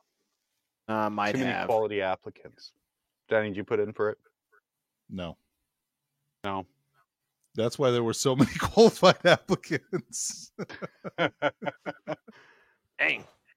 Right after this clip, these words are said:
Speaker 1: I would
Speaker 2: I
Speaker 1: lo-,
Speaker 2: will
Speaker 1: I would,
Speaker 2: say,
Speaker 1: I just
Speaker 2: though
Speaker 1: would have really, really, really loved to have read that, uh, that, that job description. 'Cause I, I'd be curious, is it, um, is a match play specialist someone who would be coordinating other people to play test? Would it be like,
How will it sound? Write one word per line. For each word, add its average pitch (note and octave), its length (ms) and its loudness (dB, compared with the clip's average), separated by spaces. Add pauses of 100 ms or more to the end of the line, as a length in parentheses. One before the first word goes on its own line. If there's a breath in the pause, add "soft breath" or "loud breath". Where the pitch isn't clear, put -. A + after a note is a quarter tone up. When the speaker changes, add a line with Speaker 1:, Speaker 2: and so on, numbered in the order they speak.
(100)
Speaker 1:
I D#3 60 2
would F#3+ 100 -2
Speaker 2:
I D#3+ 60 8
Speaker 1:
lo-, E3+ 60 12
Speaker 2:
will F#3 80 8
Speaker 1:
I G#3+ 100 10
would, G3 100 -2
Speaker 2:
say, E3+ 180 6
Speaker 1:
I B2+ 40 6
just - 140 4
Speaker 2:
though C4 60 0
Speaker 1:
would C4+ 80 2
have A#3 80 0
really, F#3+ 220 0
really, C#3 360 0
really A#2+ 400 0
loved A2+ 420 0
to A#2 80 -2
have G#2 140 -4
read G#2 300 -4
that, G2 340 -6
uh, F#2 220 -6
that, G2 220 -10 (220)
that F#2 220 -10
job G2 180 -6
description. - 400 -18 (180)
'Cause D#3+ 160 0
I, D3+ 260 -2
I'd B2 100 0
be C#3+ 80 -4
curious, - 360 -2
is A#2 140 -4
it, A#2 120 -4 (100)
um, A2 400 -4 (340)
is A2 100 -8
a A#2+ 40 -8
match A#2 280 -2
play B2+ 140 -2
specialist A#2 520 -6
someone A2 360 -6
who A2 220 -8
would G#2+ 240 -8
be G#2 340 -8 (300)
coordinating A2 960 -6
other G#2+ 400 -4 (300 soft breath)
people C#3+ 520 -4
to - 140 -4
play B2+ 340 -2
test? F3 520 -6
Would G#2 200 -4
it F#2+ 160 -6
be G2+ 200 -4
like, F#2+ 260 -6